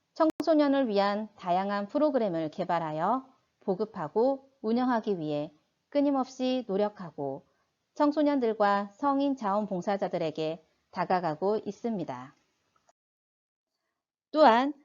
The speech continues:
민간 기관과 단체를 연결해주기도 하는데요.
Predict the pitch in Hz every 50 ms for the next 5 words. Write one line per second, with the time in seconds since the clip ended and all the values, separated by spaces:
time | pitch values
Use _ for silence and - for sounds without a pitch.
0 | _ _ _ _ _ _ _ _ _ _ _ - 202 226 233 247 262 262 262 262
1 | 247 - 196 185 185 180 180 - 156 156 156 165 185 202 - - 185 175 170 -
2 | 220 202 196 202 196 175 165 170 180 196 247 240 247 247 226 214 175 170 151 151
3 | 143 139 156 170 202 220 214 220 208 170 160 147 156 190 214 208 202